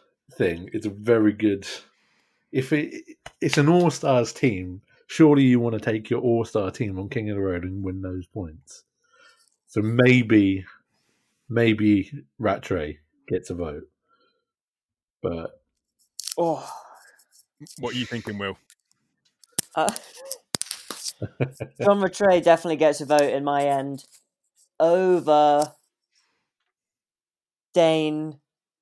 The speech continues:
Speaker 2: just because of history. But I'm saying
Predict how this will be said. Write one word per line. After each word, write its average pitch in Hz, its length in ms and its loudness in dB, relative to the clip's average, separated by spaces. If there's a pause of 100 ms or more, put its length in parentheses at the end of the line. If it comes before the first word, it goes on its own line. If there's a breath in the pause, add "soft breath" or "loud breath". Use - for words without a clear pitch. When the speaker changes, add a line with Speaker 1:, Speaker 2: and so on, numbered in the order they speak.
(220)
Speaker 2:
just 165 240 -4
because 156 340 -4
of 147 240 -4 (840)
history. 143 580 -6 (720)
But 143 120 2
I'm 147 100 -2
saying 147 540 -6